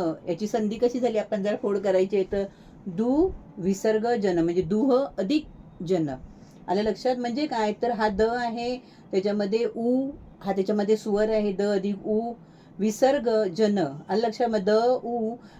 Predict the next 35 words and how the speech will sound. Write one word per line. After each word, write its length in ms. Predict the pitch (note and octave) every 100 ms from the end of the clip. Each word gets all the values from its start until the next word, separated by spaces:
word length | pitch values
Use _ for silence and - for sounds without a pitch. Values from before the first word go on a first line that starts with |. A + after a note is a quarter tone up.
| -
आणि 320 | G3+ A#3+ C4+ -
हा 200 | G#3+ C4
विसर्ग 460 | B3 B3 C#4+ C#4+
म्हणजे 260 | C#4+ C#4+ C#4
र 120 | B3+
आहे. 220 | A#3 D#3+ D3+ - - - - - - - - - - - - - -
ज, 100 | E3+ G#3+ A3+ C#4+ - - -
न. 240 | G3 G3+ D#3 - - -
म्हणजेच 640 | F#3 A3 B3 D4+ C4 C#4 C4+
मग 240 | A3+ A3+
हा 180 | B3 G#3+
जो 180 | G#3 B3
र 140 | G#3+ G#3+
आहे 340 | B3+ A3+ G3+ F#3+
तो 180 | G3+
रफार 380 | F3+ E3+ - G#3+
अर्धा 280 | E3+ E3+ F#3
र 160 | F#3 F#3
आहे, 260 | F#3 G3
पाय 240 | A#3 F3 E3+
मोडलेला 480 | E3+ D#3+ E3+ E3+
आहे. 320 | F3 F3+ G#3 C4 - - - -
मग 200 | F#3 D#3+
दु, 300 | G#3+ B3 E4 G4+ - - - - -
र, 180 | F3+ G#3+ B3 -
ज, 140 | E3+ F#3+ F#3+
न, 220 | F#3+ F#3+ D3+
दुर्जन 580 | D#3 F3+ D#3+ F#3 F3+ G3 F#3 D3
म्हणजे 260 | E3+ E3+ G#3
दुर्जन. 440 | F#3 D#3+ D3+ E3
हा 200 | E3 F#3+
जो 100 | F#3+
दुर्जन 360 | G3 G3 F#3 A#3
शब्द 220 | A#3 G3
कसा 300 | F#3+ F#3 A3+